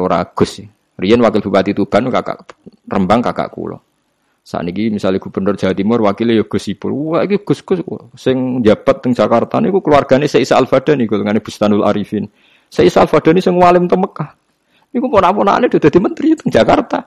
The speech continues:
Eh, perkarane ngoten niku, ngejar mayoritas, cek mayoritas jumlahe, cek polemike, cek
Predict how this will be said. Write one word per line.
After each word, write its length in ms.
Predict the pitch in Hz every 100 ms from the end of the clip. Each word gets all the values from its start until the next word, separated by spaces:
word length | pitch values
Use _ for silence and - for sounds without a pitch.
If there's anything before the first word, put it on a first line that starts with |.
| _ _ _ _ _ _ _ _ _ _ _ _ _ _ _ _ _ _ _ _ -
Eh, 160 | 80
perkarane 400 | 123 156 165 185
ngoten 320 | 165 143 110
niku, 240 | 101 104 104
ngejar 480 | 107 - - 101 98
mayoritas, 880 | 95 92 92 90 85 _ - -
cek 160 | - -
mayoritas 640 | 104 139 98 98 - 90
jumlahe, 800 | - 98 92 98 87 82 107 143
cek 240 | - - -
polemike, 720 | 101 98 98 98 92 135 147
cek 160 | 143